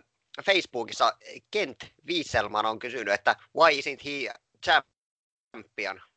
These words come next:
ilmeisesti Braun Strowmanista. Ja Von Baskin on sanonut, että "Braun is not in that level yet". Ei se kyllä koskaan tule olemaan tällä puukkauksella.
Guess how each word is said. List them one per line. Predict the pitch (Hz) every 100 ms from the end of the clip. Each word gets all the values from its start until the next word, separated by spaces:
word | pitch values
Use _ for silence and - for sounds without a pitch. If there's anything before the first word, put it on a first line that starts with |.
| _
ilmeisesti | - 110 104 - _ _ _
Braun | - 104
Strowmanista. | - 110 104 98 110 - - - -
Ja | - 120
Von | 143 113
Baskin | 160 - 127
on |
sanonut, | 127 123 127
että | - _ _ _
"Braun | - 160 135 135 - - - -
is | 147
not | 165 156 147 - - _
in | 143 143
that | 147 156
level | 156 123 110
yet". | 113 110 - - - _ _ _ _ _ _ _ _ _ _ _
Ei | - -
se | -
kyllä | 202
koskaan | - - - - - 101
tule | 107 98
olemaan | 98 95 90 85
tällä | 95 85
puukkauksella. | - 85 - - 90 90